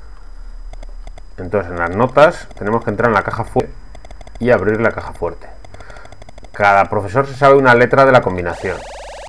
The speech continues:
Entonces, en el momento en que tú activas todos los escudos estos, se activa una especie de hipnotismo, ¿vale? Esto, como podéis ver, no tiene, <laughs> no tiene mucho sentido, pero bueno. Se activa una especie de hipnotismo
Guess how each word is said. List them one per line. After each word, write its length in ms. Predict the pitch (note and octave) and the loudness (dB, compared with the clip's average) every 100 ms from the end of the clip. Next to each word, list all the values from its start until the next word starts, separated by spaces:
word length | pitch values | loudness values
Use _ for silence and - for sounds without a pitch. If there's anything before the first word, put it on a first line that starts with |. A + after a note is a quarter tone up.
| - - | -16 -14
Entonces, 400 | F#2 G#2+ G#2+ F#2+ | -10 -6 -4 -4
en 60 | F2+ | -4
el 60 | |
momento 320 | F2 F#2+ G#2+ B2+ | -2 -2 0 0
en 100 | A#2+ | 0
que 120 | A#2+ | -2
tú 220 | C3 B2+ | 4 4
activas 500 | A2+ - A#2+ A#2+ A#2 - | 4 2 6 6 6 4
todos 280 | A#2+ A#2+ A2+ | 6 6 8
los 580 | A#2 A2+ A2+ A2+ A2+ - | 8 8 8 6 2 -12
escudos 520 | - - C3 A#2 B2 | -8 -2 2 2 2
estos, 340 | B2+ - C#3 | -2 0 -2
se 140 | - - | -2 -10
activa 420 | - A2+ A2+ G#2+ | 0 6 8 10
una 220 | A2 G#2+ | 8 4
especie 440 | G#2+ - A2 A#2 | 2 2 2 4
de 920 | G2+ G2 F#2 F2+ E2+ E2 E2 E2 D#2+ - - | 4 2 2 0 0 -2 -4 -8 -10 -12 -10
hipnotismo, 840 | G2 F#2+ F#2 - A#2 F#2+ F#2+ A2+ | -8 -6 -4 0 0 0 -4 -2
¿vale? 300 | F2+ G#2+ C#3 - | -2 -4 -6 -10
Esto, 320 | - - D#2+ | -14 -12 -10
como 300 | D#2+ D#2+ D#2 | -10 -10 -10
podéis 280 | D#2+ E2 F2 | -8 -6 -4
ver, 240 | F2 E2+ | -4 -4
no 220 | E2+ D#2+ D#2+ - - | -8 -10 -12 -16 -14
tiene, 160 | - - - | -8 -8 -4
<laughs> 60 | |
no 80 | B2+ | -4
tiene 160 | - - | -4 -8
mucho 200 | - F2+ | -10 -10
sentido, 380 | E2+ D#2+ F#2+ G#2 | -10 -4 -4 -4
pero 120 | E2+ | -6
bueno. 180 | D#2 - - - - - - - - - | -8 -12 -14 -16 -16 -16 -16 -18 -16 -12
Se 80 | |
activa 160 | F2+ A2+ | 0 4
una 100 | A#2 | 4
especie 300 | A2 A#2 A#2 | 4 4 4
de 60 | A2 | 4
hipnotismo 640 | G#2+ A2 A2 G#2 A#2 | 4 2 2 2 0